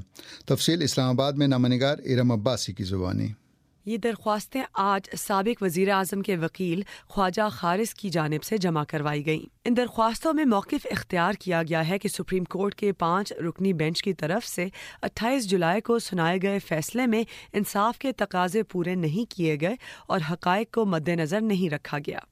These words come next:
Speaker 2: درخواستوں میں یہ بھی موقف اختیار کیا گیا ہے کہ پاناما کیس کا فیصلہ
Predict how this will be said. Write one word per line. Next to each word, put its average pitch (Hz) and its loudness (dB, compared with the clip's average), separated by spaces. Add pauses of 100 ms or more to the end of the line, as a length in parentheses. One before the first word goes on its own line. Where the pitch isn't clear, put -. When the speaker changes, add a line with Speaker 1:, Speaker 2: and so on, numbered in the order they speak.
(280)
Speaker 2:
درخواستوں 240 -2
میں 294 -2
یہ 226 0
بھی 254 4
موقف 214 0
اختیار 165 0
کیا 165 0
گیا 160 0
ہے 190 0
کہ 190 -2
پاناما 202 0
کیس 185 -2
کا 196 -2
فیصلہ 175 -2